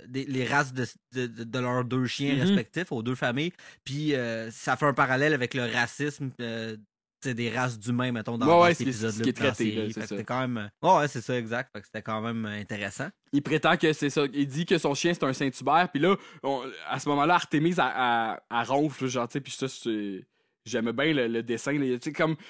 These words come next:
Speaker 2: tu, si tu regarderas, c'est quoi, quoi ça a l'air, un Saint-Hubert sur, euh, sur Google, là, ça a vraiment comme toutes les, toutes les joues tombantes, genre. Puis tu sais, comme,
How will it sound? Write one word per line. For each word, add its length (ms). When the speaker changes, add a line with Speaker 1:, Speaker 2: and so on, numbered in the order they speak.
Speaker 2:
tu, 160
si 220
tu 80
regarderas, 380
c'est 120
quoi, 140
quoi 140
ça 200
a 80
l'air, 80
un 80
Saint-Hubert 540
sur, 180
euh, 220
sur 160
Google, 380
là, 80
ça 160
a 80
vraiment 240
comme 180
toutes 160
les, 240
toutes 140
les 160
joues 180
tombantes, 640
genre. 240
Puis 80
tu 40
sais, 60
comme, 220